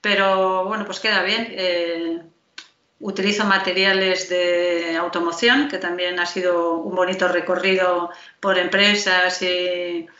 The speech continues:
y estudios y, y, como digo yo, pegarme con la pistola, que,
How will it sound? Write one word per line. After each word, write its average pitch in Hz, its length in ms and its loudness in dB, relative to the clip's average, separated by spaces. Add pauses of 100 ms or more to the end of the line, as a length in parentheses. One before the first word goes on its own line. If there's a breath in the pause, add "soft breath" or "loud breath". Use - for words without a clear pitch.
(280 loud breath)
y 190 120 -4
estudios 202 720 2
y, 185 40 0 (840)
y, 175 60 -4
como 185 240 0
digo 202 220 4
yo, 208 180 2
pegarme 196 380 2
con 185 100 0
la 185 140 2
pistola, 220 680 0
que, 175 500 -4